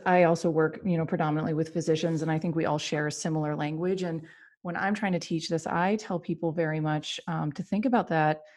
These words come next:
sort of dichotomy that we learn when we're in medical school about subjective versus objective, right? So when we think about seeing our patients, right, they all have an objective set of findings or data,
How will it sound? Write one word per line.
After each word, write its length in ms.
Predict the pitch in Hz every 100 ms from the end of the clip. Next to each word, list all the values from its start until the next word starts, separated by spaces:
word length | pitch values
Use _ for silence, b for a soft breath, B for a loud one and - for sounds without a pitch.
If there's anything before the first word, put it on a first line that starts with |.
| B
sort 160 | - 185
of 40 |
dichotomy 420 | 165 160 175 156 160
that 120 | 160
we 120 | 156
learn 580 | 151 147 143 165 247 247
when 140 | 170
we're 120 | 160
in 80 | 160
medical 300 | 151 156 165
school 240 | 160 165 156
about 200 | 151 -
subjective 520 | 165 147 156 156 151
versus 300 | 151 151 -
objective, 640 | 151 - - - - - _ _
right? 260 | 170 165
So 140 | 175 170
when 100 | 165
we 100 | 165
think 360 | - 190 185
about 420 | 202 160 151 151 B B B _
seeing 320 | - 175 160
our 120 | 147
patients, 680 | 143 - 151 - 151 214 -
right, 140 | 160 160
they 120 | 165
all 180 | 165 170
have 180 | 170
an 60 | 160
objective 640 | 143 139 156 147 - 143
set 420 | 139 - 143 170 240
of 80 | 180
findings 460 | - 151 147 151 160
or 60 |
data, 360 | 151 160 -